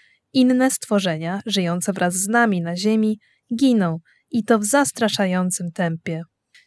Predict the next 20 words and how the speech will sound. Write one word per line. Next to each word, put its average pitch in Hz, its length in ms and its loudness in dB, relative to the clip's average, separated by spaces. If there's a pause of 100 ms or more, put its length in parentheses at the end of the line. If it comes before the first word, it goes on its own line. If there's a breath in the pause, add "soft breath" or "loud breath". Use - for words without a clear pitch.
Jedną 294 500 4
trzecią 185 520 0
lasów 233 480 0
równikowych 208 720 0
Borneo, 185 640 -2 (380 soft breath)
jednego 202 500 4
z 185 60 0
najbardziej 196 600 2
różnorodnych 190 800 2
ekosystemów 202 840 0
Ziemi, 190 420 0 (380 soft breath)
wytrzebiono 269 720 2
pod 180 200 -2
plantację 208 640 0
palmy 190 360 0
kokosowej 196 840 -4
w 233 100 -12
zaledwie 202 600 0
czterdzieści 196 840 -2
lat. 208 460 -2